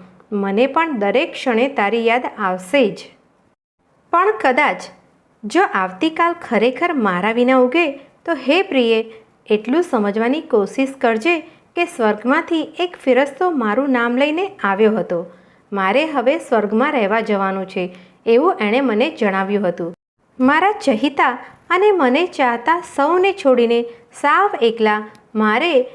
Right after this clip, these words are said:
એનો હાથ પકડીને પ્રયાણ કરવાનું હતું. હું જાણતો હતો કે મારે હવે જવું જ પડશે, તો પણ મારી આંખમાંથી આંસુ ટપકી પડ્યા. આખી જિંદગી મેં એવું જ વિચારેલું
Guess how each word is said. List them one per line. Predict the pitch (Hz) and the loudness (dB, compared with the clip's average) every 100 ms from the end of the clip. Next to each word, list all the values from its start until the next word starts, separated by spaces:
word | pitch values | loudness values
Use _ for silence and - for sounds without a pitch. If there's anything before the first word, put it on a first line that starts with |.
| - 311 | -10 -4
એનો | 339 392 - | 0 0 0
હાથ | 240 277 - | -2 -2 -2
પકડીને | 254 247 233 302 | -2 2 0 0
પ્રયાણ | 349 247 208 240 | -2 -2 0 0
કરવાનું | 294 240 196 196 190 190 | -2 -4 0 -2 -2 -6
હતું. | 175 175 175 - _ _ - | -6 -6 -10 -14 _ _ -2
હું | 370 | 0
જાણતો | 381 233 190 185 349 | 0 0 -2 0 0
હતો | 339 269 226 220 - - - | 2 0 0 -2 -6 -18 -2
કે | 285 | 0
મારે | 233 202 208 311 | 2 0 0 0
હવે | 269 220 311 | 0 -2 -2
જવું | - 240 254 294 | 0 0 2 0
જ | - | -2
પડશે, | 208 190 190 196 196 - _ - | -2 -2 -2 -6 -6 -20 _ 0
તો | 370 381 | 2 2
પણ | 320 214 220 - _ - | 0 -2 -6 -14 _ -2
મારી | 285 320 392 | 0 2 0
આંખમાંથી | 392 214 214 240 254 370 | 0 -2 -2 -2 0 -2
આંસુ | - 208 190 302 339 | -2 -4 -4 -6 -6
ટપકી | - 220 220 220 | -4 -4 -2 -2
પડ્યા. | 214 175 170 165 - _ _ - | 0 -2 -2 -4 -10 _ _ -8
આખી | 277 427 403 - | -2 2 2 2
જિંદગી | 220 214 262 330 277 - - _ 277 | 2 4 4 2 0 -10 -20 _ -2
મેં | 359 392 247 | -2 0 2
એવું | 220 269 349 | 2 2 0
જ | |
વિચારેલું | 254 233 285 330 339 247 | 0 0 0 2 2 2